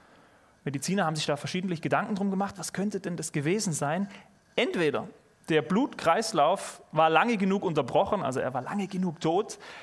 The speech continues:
sodass das einfach nicht mehr geklappt hat, ne? Also Blutplasma hat sich abgesetzt und dann hast du so ein bisschen was Wässriges und noch ein bisschen was Rotes.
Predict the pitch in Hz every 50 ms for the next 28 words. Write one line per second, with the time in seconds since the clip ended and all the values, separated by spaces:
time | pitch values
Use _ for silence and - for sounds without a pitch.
0 | - - - - - _ _ _ - 151 175 160 - 151 147 - - - - -
1 | - - 143 156 151 139 147 151 151 156 143 135 127 - 143 160 - - - 226
2 | 190 190 214 160 143 139 131 - 170 196 190 - - 165 175 196 - - 196 180
3 | 165 165 165 - - 151 - - 180 - - - 196 156 190 196 208 202 - -
4 | - 160 151 147 139 160 151 - - 156 147 135 - 175 214 208 175 156 151 151
5 | 147 151 185 185 - - 202 190 196 196 185 190 - - 147 139 139 - 147 127
6 | - 170 - 190 156 143 135 135 131 127 156 180 202 - - - - - -